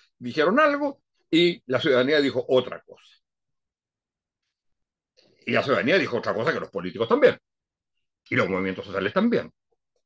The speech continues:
Entonces tenemos ahí un problema muy complicado, no solo de representación, es también un problema de la conformación del mundo social.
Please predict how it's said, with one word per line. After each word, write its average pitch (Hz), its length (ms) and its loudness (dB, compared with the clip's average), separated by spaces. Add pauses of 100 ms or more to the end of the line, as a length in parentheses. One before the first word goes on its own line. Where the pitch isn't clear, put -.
(580)
Entonces 127 280 -6
tenemos 151 520 -4
ahí 131 440 -4
un 165 340 -8 (500)
problema 131 460 2 (280)
muy 147 260 2
complicado, 160 400 2
no 107 100 0
solo 165 320 2
de 123 60 -2
representación, 110 600 -6
es 98 120 -18
también 165 260 -6
un 131 100 -8
problema 143 320 -8
de 117 100 -4
la 104 140 -8 (400)
conformación 95 1200 0 (520)
del 92 240 -4
mundo 87 600 -4 (600)
social. - 400 -18